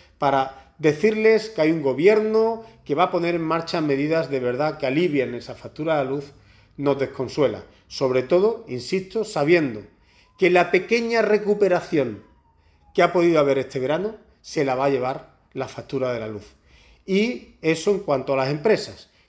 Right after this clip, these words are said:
¿Qué decir de la famosa cuesta de septiembre con todos los costes aparejados de la entrada al cole que va a suponer, insisto,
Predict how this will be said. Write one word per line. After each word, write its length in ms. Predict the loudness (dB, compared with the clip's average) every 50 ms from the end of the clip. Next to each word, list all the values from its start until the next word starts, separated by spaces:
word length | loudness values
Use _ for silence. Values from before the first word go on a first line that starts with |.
| _ _ _
¿Qué 120 | 2 2
decir 580 | 2 2 0 -2 -4 -4 -4 -6 -8 -16 _ _ _ _ _ _ _ _
de 460 | -14 -8 -4 -2 0 2 2 0 0 -2
la 180 | -4 -6 -6
famosa 720 | -6 -8 -6 -4 -4 -4 -4 -2 -2 -2 -2 -4 -10 -16 _ _ _ -2
cuesta 340 | 2 2 2 2 2 0 0
de 100 | 0 0
septiembre 680 | -2 -8 -10 -4 -2 -2 -2 0 0 2 2 2 4 2
con 220 | 0 -2 0 0
todos 180 | 0 0 0 0
los 180 | 0 -2 -4
costes 720 | -4 -2 -2 -2 -2 -4 -4 -2 -2 0 -2 -2 -4 -8 -10
aparejados 720 | -8 -6 -6 -6 -6 -6 -2 -2 0 0 0 -2 -2 -4 -8 -16 -20 -20 -20 -20 _ _
de 580 | -12 -4 0 2 4 4 4 4 2 0 -4 -12 -20 -20 _ _
la 180 | -6 -4 -2 -2
entrada 320 | -2 -2 0 4 4 4
al 160 | 4 4 0 0
cole 460 | 0 2 4 4 2 2 0 -2 -6 -14 -20 -20 _ _ _ _ _
que 640 | -2 0 2 2 2 2 2 0 -2 -4 -8 -14 -14 -4 -2
va 100 | 0 0
a 40 |
suponer, 420 | 0 -4 -6 -6 -4 -2 -2 -2 -4
insisto, 640 | -4 -8 -10 -10 -12 -14 -12 -10 -8 -8 -8 -10